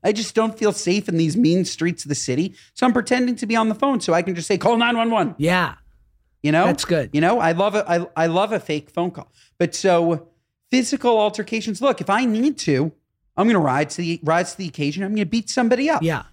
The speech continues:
Speaker 1: Have I done it to date? No. Have I yelled at someone? Certainly. I'm very, very good at with, with using my voice. Have you gotten into a fist fight?
Speaker 2: No, I've been in a shoving match. I've broken up some fights, but I've never,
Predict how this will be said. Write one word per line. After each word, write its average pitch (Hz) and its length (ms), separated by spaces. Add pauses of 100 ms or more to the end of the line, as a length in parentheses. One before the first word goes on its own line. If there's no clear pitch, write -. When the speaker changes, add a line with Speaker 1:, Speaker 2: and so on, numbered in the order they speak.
(200)
Speaker 1:
Have 160 140
I 156 100
done 170 240
it 175 120
to 185 100
date? 233 360 (200)
No. 220 380
Have 156 160
I 139 80
yelled 127 500
at 208 140
someone? 247 460 (280)
Certainly. - 720 (160)
I'm 131 220
very, 196 340
very 160 320
good 131 180
at 127 100
with, 127 180 (420)
with 127 160
using 143 380
my 120 160
voice. - 420 (220)
Have 202 80
you 254 120
gotten 269 260
into 269 200
a 262 60
fist - 280
fight? 285 200 (320)
Speaker 2:
No, 185 560
I've 185 120
been 254 140
in 254 140
a 202 40
shoving 208 480
match. 202 560
I've 160 220
broken 190 320
up 175 220
some 170 240
fights, 170 640
but 170 220
I've 165 100
never, 180 420